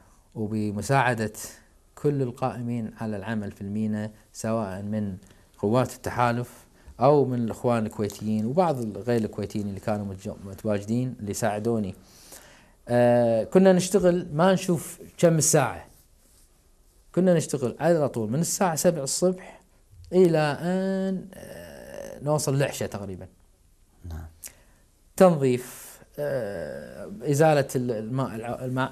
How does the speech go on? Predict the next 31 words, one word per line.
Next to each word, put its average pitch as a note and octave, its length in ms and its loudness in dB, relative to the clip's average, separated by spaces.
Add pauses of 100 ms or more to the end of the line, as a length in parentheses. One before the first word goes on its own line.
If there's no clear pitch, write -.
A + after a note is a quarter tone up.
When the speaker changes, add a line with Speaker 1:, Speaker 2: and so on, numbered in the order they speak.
Speaker 1:
الع-، - 320 -10
المعوقات C3+ 600 0
اللي B2 160 -2
بال-، A#2 280 -4
ب-، A#2 300 -8
بالطرق، C3+ 560 0 (380)
إزالة C3+ 460 2
المعوقات A#2+ 680 -2
اللي G2+ 220 -4
بالبحر، C3+ 560 0 (480)
إزالة A#2 400 0
هذا G#2+ 220 -4
النفط، C#3+ 400 -2 (480)
إلى E3 160 6
أن C#3+ 240 -2
أصبح B2 340 -4
الميناء B2+ 640 -2
نظيف. G#2+ 460 -4 (680)
وفعلًا A#2+ 380 -2
في A#2 120 -4
عشرة B2+ 340 -2
أيام، C#3 500 -2
آه، G#2 680 -10
تأكدنا D#3 640 -2
وسوينا B2 480 0
له - 80 2
فحص - 560 0
فني، E3 400 2 (360)
وتأكدنا C3 460 0
إنه G#2+ 140 -2
زين، D#3+ 320 0